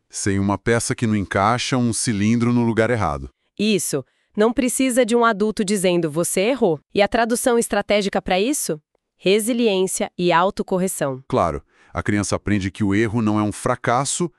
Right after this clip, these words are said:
Speaker 1: não é algo moral, é só um dado, uma informação pra ela ajustar o que tá fazendo.
Speaker 2: Exatamente. A mensagem que eles constroem é,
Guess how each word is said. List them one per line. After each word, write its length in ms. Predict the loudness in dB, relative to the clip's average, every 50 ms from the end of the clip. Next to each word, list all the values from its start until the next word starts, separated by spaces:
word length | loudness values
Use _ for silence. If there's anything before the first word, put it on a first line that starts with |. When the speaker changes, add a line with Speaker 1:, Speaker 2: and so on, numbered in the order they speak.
| _ _ -2
Speaker 1:
não 180 | 0 2 2
é 60 | 2
algo 240 | 2 2 0 0 0
moral, 500 | 0 0 2 2 2 2 2 0 -2 -4 -8 _ _ _ _ _ _ -6
é 60 | -6
só 160 | -2 -2 -2
um 100 | 0 2
dado, 300 | 2 2 0 -2 -4 -10 -14 _ _ _ _ _ -2
uma 100 | -2 -2
informação 540 | 0 0 -2 -2 0 -2 -2 -2 -4 -4
pra 140 | -2 0 0
ela 200 | 0 2 2 0
ajustar 480 | 0 -2 -2 -4 -6 -4 -2 0 0 0
o 60 | -2
que 60 | -2
tá 120 | -4 -4 -2
fazendo. 460 | -2 -2 -2 -2 -4 -6 -6 -8 -10 -14 _ _
Speaker 2:
Exatamente. 960 | -8 -4 0 0 0 0 0 -2 0 0 0 0 0 -2 -4 -6 -10 -10 -12 -14 _ _ _ _ _ _ _ _ _ _ _
A 120 | 0 0 2
mensagem 760 | 2 2 0 0 0 0 2 2 2 2 2 0 0 -2 0
que 140 | 0 2 2
eles 260 | 2 2 0 -2 -4
constroem 840 | -2 0 0 0 0 -2 -4 -2 0 2 2 2 2 2 2 2 2
é, 200 | 0 0 -2 -6